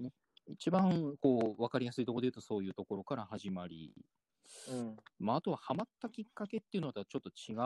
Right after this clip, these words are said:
Speaker 1: うんですけど、
Speaker 2: はい。
Speaker 1: あのー、最近その、eスポーツっていうか、その、対戦格闘ゲームとかで、
Speaker 2: うんうん。
Speaker 1: こう、自分がそういうイベントに参加をしたり、そういうイベントのシーンを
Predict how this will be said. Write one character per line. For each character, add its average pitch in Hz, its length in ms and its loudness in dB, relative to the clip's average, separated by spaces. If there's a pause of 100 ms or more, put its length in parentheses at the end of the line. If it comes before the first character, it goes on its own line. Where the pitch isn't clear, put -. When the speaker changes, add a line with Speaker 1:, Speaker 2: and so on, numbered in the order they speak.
(120)
Speaker 1:
う 104 40 -6
ん 76 180 -12
で - 160 -18
す - 100 -20
け - 100 -14
ど、 147 140 -2 (680)
Speaker 2:
は 113 180 0
い。 - 100 -8 (160)
Speaker 1:
あ 101 120 -2
の 95 120 -4
ー、 87 640 -10 (600)
最 175 180 0
近 196 140 2
そ 185 120 2
の、 156 300 0 (120)
e 127 140 2
ス - 200 -12
ポ 123 100 2
ー - 40 2
ツ - 80 -20
っ - 80 -20
て - 80 -12
い - 60 -12
う - 20 -20
か、 80 260 -8
そ - 140 -10
の、 80 160 -8 (400)
対 113 220 -2
戦 107 320 0
格 - 280 -14
闘 90 200 -2
ゲ 85 120 -6
ー - 60 -8 (100)
ム - 120 -14 (400)
と - 100 -12
か 95 140 -2
で、 160 140 -2
Speaker 2:
う - 40 -6
ん - 40 -8
う - 20 -8
ん。 202 40 -12 (320)
Speaker 1:
こ 98 260 0
う、 - 20 -4
自 95 180 -2
分 98 180 2
が 92 520 -2 (340)
そ 107 120 -6
う 92 40 0
い 87 40 0
う - 40 -6
イ 90 60 -4
ベ 98 120 0
ン 90 60 -4
ト 95 80 -6
に 87 100 -4
参 95 240 -4
加 98 120 -2
を 95 80 -2
し - 100 -16
た 151 120 0
り、 104 280 2
そ - 140 -4
う 101 60 4
い - 20 2
う 92 80 0
イ 98 80 -2
ベ 101 140 2
ン 95 60 -2
ト - 160 -8
の 101 320 0 (640)
シ - 160 -4
ー 98 260 0
ン 139 220 -2
を 85 100 -6